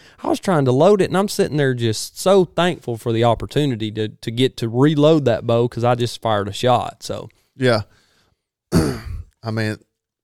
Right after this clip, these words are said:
Speaker 2: so from getting down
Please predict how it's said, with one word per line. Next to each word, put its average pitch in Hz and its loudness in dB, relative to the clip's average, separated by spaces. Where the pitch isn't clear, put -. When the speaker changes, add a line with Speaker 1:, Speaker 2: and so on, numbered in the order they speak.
Speaker 2:
so 127 2
from 117 -4
getting 131 2
down 120 0